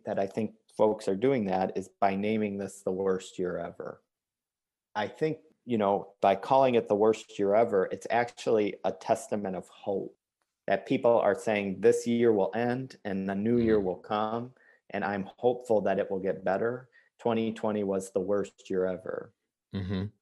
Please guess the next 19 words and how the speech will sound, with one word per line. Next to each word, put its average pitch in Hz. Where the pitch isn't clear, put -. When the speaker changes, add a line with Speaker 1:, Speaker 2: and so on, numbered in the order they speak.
Speaker 1:
So -
I 110
think 147
it's 151
a 110
part 135
of 104
how 117
people 117
are 98
making 98
meaning 104
out 92
of 92
what's 101
been 107
a 98
really 101
hard 92